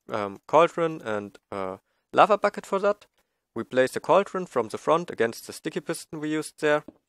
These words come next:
and, um, then can place the lava bucket in there.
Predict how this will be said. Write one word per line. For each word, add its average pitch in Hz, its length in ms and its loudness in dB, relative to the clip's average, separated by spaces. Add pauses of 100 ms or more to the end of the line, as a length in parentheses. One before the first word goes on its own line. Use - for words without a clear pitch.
(560)
and, 113 460 -2
um, 107 360 -2
then 147 380 2
can 120 160 -6
place 123 220 2
the 107 80 -4
lava 143 240 6
bucket 131 280 -4
in 104 180 -8
there. 165 280 2